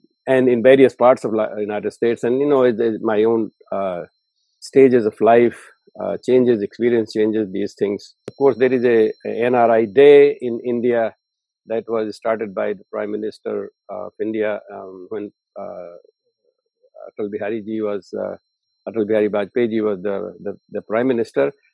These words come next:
and that is, uh, celebrated on around the days that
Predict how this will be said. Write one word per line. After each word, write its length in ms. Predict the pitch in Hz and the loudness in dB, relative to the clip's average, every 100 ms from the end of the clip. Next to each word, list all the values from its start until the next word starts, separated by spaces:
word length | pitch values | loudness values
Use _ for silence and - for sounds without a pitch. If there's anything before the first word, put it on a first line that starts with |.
| _ | _
and 200 | 135 135 | 2 6
that 180 | 143 139 | 8 8
is, 580 | 156 135 - - - - 110 | 6 4 -2 -18 -20 -14 -6
uh, 380 | 113 110 107 95 - _ _ _ _ _ _ _ _ _ _ | -2 -2 -2 -6 -12 _ _ _ _ _ _ _ _ _ _
celebrated 640 | - 165 156 139 135 139 117 | 4 6 8 8 8 6 4
on 640 | 127 127 131 131 123 113 - - - | 2 4 6 4 0 -4 -12 -20 0
around 440 | 131 143 156 156 | 4 6 8 8
the 60 | 135 | 6
days 680 | 113 139 139 135 110 - - | 8 10 10 8 4 -12 -20
that 260 | 98 123 113 | -2 0 0